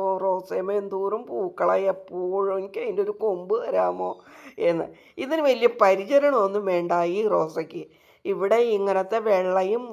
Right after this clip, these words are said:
റോസും ഉണ്ട് ട്ടോ. വെള്ള പൂവ് വലിയ പൂവാണ് ട്ടോ. ഇതും വലിയ പൂവൊക്കെയാണ്. നിറയെ ഉണ്ടാക്കി നിൽക്കുമ്പോൾ ഞാൻ അടുപ്പിച്ച് വെച്ചിരിക്കുന്നത് കൊണ്ടായിരിക്കണം, ഏ, ഒരുപാട് വലിപ്പം പൂക്കൾക്കില്ല. പിന്നെ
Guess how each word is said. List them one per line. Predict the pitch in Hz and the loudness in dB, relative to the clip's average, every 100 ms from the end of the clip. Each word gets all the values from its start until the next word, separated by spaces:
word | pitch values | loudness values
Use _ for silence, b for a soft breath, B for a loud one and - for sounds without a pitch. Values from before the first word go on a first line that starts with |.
| 185 | -4
റോസും | 185 214 - 294 262 175 | 0 -2 -4 -8 -6 -6
ഉണ്ട് | 165 160 | -6 -6
ട്ടോ. | - 156 b b b b | -4 -6 b b b b
വെള്ള | 190 185 214 285 - | -4 0 0 0 -2
പൂവ് | 247 247 247 269 254 - | -2 0 -2 -4 -4 0
വലിയ | 208 214 254 208 | 0 0 -6 -4
പൂവാണ് | 202 226 202 180 180 | -2 0 0 -4 -4
ട്ടോ. | 170 165 b b b - | -4 -4 b b b -8
ഇതും | 208 269 277 | -4 0 0
വലിയ | 240 277 285 | 0 0 -2
പൂവൊക്കെയാണ്. | 262 262 262 254 233 196 202 247 - b b b - | 0 2 2 0 0 0 0 -2 -4 b b b -4
നിറയെ | 170 170 196 | -2 0 0
ഉണ്ടാക്കി | 214 214 214 214 220 | 0 -2 -2 -2 -2
നിൽക്കുമ്പോൾ | 214 208 208 214 | -2 -4 -2 0
ഞാൻ | 208 214 | 0 0
അടുപ്പിച്ച് | 175 175 190 226 | -2 -6 -4 -2
വെച്ചിരിക്കുന്നത് | 214 202 196 196 196 196 202 | -2 -2 -4 -2 -2 0 2
കൊണ്ടായിരിക്കണം, | 202 214 202 180 208 233 233 - 302 - b b b b b - | 4 4 6 4 0 -4 -2 2 2 0 b b b b b -8
ഏ, | 202 185 185 190 185 185 185 180 175 - - | -4 0 0 0 0 0 0 -2 -2 -4 -4
ഒരുപാട് | 214 226 233 247 247 | -2 2 4 4 4
വലിപ്പം | 214 208 208 208 208 - | 2 0 -2 -2 -8 -10
പൂക്കൾക്കില്ല. | 196 202 196 196 196 160 156 156 B B B B - | -8 -4 -2 -2 -4 -4 -4 -8 B B B B -4
പിന്നെ | 269 | 2